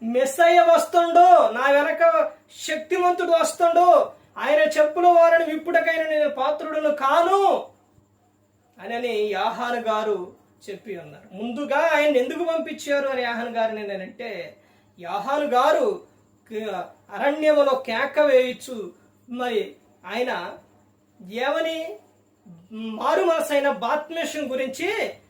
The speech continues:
ప్రకటిస్తూ ఉన్నారు. క్రీస్తుని గురించి ఆయన మార్గము సరళం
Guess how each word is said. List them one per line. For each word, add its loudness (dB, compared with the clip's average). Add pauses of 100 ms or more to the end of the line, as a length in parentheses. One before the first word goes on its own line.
(180)
ప్రకటిస్తూ -12
ఉన్నారు. -8
క్రీస్తుని -2
గురించి -2 (280)
ఆయన -4
మార్గము 0
సరళం 0